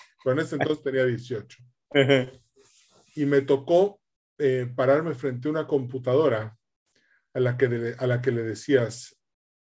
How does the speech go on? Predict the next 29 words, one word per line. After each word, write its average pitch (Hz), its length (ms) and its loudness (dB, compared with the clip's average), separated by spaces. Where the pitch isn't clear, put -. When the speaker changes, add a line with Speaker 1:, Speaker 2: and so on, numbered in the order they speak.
Speaker 1:
"Hey, 165 360 4
computer, 135 720 2
open 170 400 0
this 135 240 -6
file. 123 380 0
Hey, 180 280 2
computer, 131 640 2
open 175 400 -2
this 139 200 -10
directory. 127 640 -6
Hey, 190 380 8
computer, 135 720 6
what 175 180 6
Speaker 2:
Era 165 140 10
Speaker 1:
time 185 80 12
Speaker 2:
la 185 60 10
Speaker 1:
is - 60 6
it?" - 40 -4
Speaker 2:
precursora 185 640 10
de 180 140 10
Siri. 170 540 6
Speaker 1:
De 147 260 0
Siri. 240 480 6
O 123 100 -2
sea, 165 160 6
yo 160 220 6
conocí 185 400 4
a 185 100 4
Siri 135 460 -8